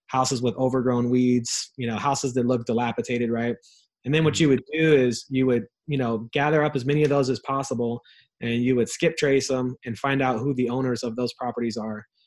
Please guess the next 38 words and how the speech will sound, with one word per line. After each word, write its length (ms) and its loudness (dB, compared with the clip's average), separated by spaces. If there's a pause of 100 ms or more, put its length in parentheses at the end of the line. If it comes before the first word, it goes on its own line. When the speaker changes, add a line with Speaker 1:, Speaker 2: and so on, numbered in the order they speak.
(260)
Speaker 1:
And 100 -2
you 140 2
would 100 0
try 180 0
to 200 2
skip 260 0
trace 240 -2
to 60 -8
get 160 -2
their 140 -6
phone 220 -2
number 280 0
and 80 -2
just 160 -6
make 140 -2
a 80 -4
cold 280 0
call 140 -6
and 100 -6
say, 140 -6
"Hey, 360 0
I 60 -4
noticed 320 -2
your 100 -6
house 220 -4
is 80 -10
over 160 -4
here 140 -4
<laughs> 100 -10
falling 220 -4
apart. 340 -4
Do 60 -2
you 100 0
want 120 -2
to 40 4
Speaker 2:
<laughs> 120 -10
Speaker 1:
sell 140 -6
it?" 60 -6